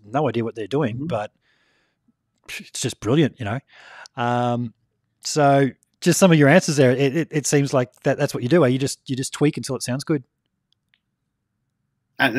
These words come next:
Speaker 2: essentially, yeah. I mean, you know, but by now, I mean, by now, I know on paper what it's gonna sound like.
Speaker 1: Yeah.
Speaker 2: S-, kind of, yeah. So,
Speaker 1: Yeah.
Speaker 2: you know.
Speaker 1: Cool.
Speaker 2: It's, uh,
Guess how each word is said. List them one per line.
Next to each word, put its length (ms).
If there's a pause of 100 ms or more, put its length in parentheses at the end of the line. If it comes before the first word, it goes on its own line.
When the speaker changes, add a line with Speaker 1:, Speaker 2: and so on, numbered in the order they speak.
(100)
Speaker 2:
essentially, 480
yeah. 140
I 100
mean, 200
you 180
know, 140
but 240
by 140
now, 440
I 140
mean, 200
by 180
now, 500 (340)
I 220 (220)
know 760 (360)
on 140
paper 440
what 160
it's 100
gonna 180
sound 260
like. 160 (360)
Speaker 1:
Yeah. 200 (880)
Speaker 2:
S-, 220
kind 280
of, 180
yeah. 220 (120)
So, 240
Speaker 1:
Yeah. 80 (440)
Speaker 2:
you 80
know. 260 (1040)
Speaker 1:
Cool. 300 (340)
Speaker 2:
It's, 300
uh, 220